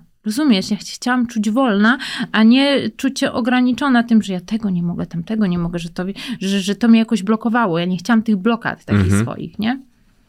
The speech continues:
Speaker 2: Jestem też bardzo upartą choleryczką.
Speaker 1: Aha.
Speaker 2: Mam w sobie ten rodzaj dumy, który nie pozwala mi często, w sumie najczęściej,
Speaker 1: Mhm.
Speaker 2: najgęściej prosić o pomoc.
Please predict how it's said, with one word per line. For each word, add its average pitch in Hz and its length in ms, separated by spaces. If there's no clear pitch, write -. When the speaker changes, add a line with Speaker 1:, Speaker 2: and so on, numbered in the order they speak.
Speaker 2:
Jestem 110 400
też 101 180
bardzo 104 340
upartą 101 420
choleryczką. 87 640
Speaker 1:
Aha. 87 220
Speaker 2:
Mam 107 220
w 110 60
sobie 98 300
ten 98 140
rodzaj 95 320
dumy, 104 260
który 101 200
nie 98 100
pozwala 95 460
mi 92 100
często, 110 580
w - 60
sumie 101 280
najczęściej, 98 640
Speaker 1:
Mhm. 117 220
Speaker 2:
najgęściej 98 640
prosić 101 360
o - 80
pomoc. 85 480